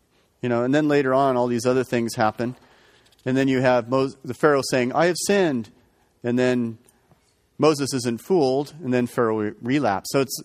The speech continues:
it's almost as if Pharaoh knows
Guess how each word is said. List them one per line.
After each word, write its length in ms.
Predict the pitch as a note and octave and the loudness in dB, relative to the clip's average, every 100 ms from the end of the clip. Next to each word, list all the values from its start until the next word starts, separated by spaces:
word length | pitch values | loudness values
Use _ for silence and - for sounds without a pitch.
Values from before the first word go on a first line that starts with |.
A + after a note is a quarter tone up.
| - _ - | -18 _ -4
it's 160 | C3 | 0
almost 240 | D#3+ E3+ D#3 | 2 0 -2
as 120 | C3 | -2
if 120 | C3 | -2
Pharaoh 560 | - D#3 D3+ C#3+ A#2+ A#2 _ _ _ _ _ _ | 0 0 2 2 0 -4 _ _ _ _ _ _
knows 580 | B2+ C#3 E3+ F3 C3 A#2+ | -2 2 2 2 0 -4